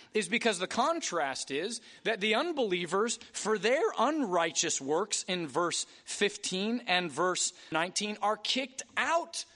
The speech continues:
of having access to the tree of life and are not able to enter into the gates of the city.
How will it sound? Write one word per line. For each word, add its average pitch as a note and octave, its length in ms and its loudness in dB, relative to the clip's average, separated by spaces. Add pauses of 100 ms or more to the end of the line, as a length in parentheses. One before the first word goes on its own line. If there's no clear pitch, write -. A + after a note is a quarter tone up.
(140)
of E3+ 400 0 (140)
having F3 320 0
access D#3+ 360 -4
to D#3+ 120 -6
the D3 80 -4
tree C#3+ 300 -6
of A#2 120 -6
life G#2+ 400 -8 (160)
and F#3+ 140 0
are A#3 80 0
not C#4 220 0
able F#3+ 260 0
to D#3+ 140 -4
enter D#3+ 280 -4
into D3 340 -8
the C3 120 -8
gates A#2+ 480 -8
of G2+ 220 -12
the F2+ 80 -16
city. D#2+ 340 -12